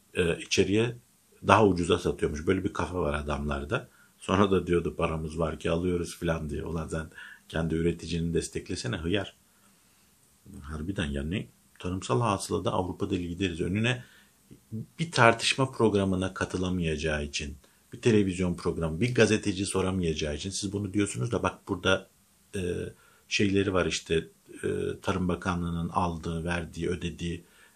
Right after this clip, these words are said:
e, hesaplar burada diyemeyeceği için, bunu da bildiği için meydan boş tabii böyle sallıyorlar. Kimisi uzaya gider, kimisi bilmem, e, hasılada birinci olur, kimisi işte Avrupa'da,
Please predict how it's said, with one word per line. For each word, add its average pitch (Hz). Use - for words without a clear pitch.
e, 92
hesaplar 92
burada 90
diyemeyeceği 98
için, 85
bunu 123
da 123
bildiği 87
için 139
meydan 98
boş -
tabii 78
böyle 73
sallıyorlar. 76
Kimisi 87
uzaya 87
gider, 73
kimisi 80
bilmem, 87
e, -
hasılada 82
birinci 82
olur, 69
kimisi 76
işte -
Avrupa'da, 80